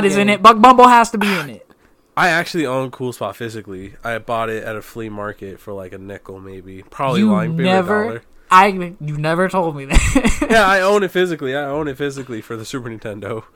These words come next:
Speaker 2: Come on. Crisp and clean? No caffeine?
Speaker 1: Come on. Crisp and clean, no caffeine, Cool Spot. He makes a little, like, weird, like, squeaky sound. He's like,
Speaker 2: <laughs> We need this game.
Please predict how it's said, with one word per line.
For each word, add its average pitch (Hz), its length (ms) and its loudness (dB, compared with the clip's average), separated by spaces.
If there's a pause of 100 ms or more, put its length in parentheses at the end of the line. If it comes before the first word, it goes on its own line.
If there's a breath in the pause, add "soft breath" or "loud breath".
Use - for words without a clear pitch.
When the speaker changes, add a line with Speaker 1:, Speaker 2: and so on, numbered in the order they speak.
(180 soft breath)
Speaker 2:
Come 180 160 -8
on. 139 360 -2 (400)
Crisp - 320 -6
and 185 140 -8
clean? 202 420 -8 (360)
No 165 280 0
caffeine? 220 760 -6 (440)
Speaker 1:
Come 135 180 -10
on. 98 480 -12 (500)
Crisp - 260 -10
and 135 100 -16
clean, 131 300 -10
no 127 160 -12
caffeine, 127 440 -14
Cool 131 220 -16
Spot. 135 400 -16 (840)
He 151 100 -8
makes 156 180 -4
a 147 60 -12
little, 147 380 -2
like, 120 280 -6
weird, 131 460 -6
like, 117 220 -10 (140)
squeaky 143 420 -12
sound. 147 400 -6
He's 170 160 -10
like, 190 100 -8 (640)
Speaker 2:
<laughs> - 320 -4 (500)
We 208 160 -6
need 220 220 -6
this 175 160 -8
game. 143 380 -14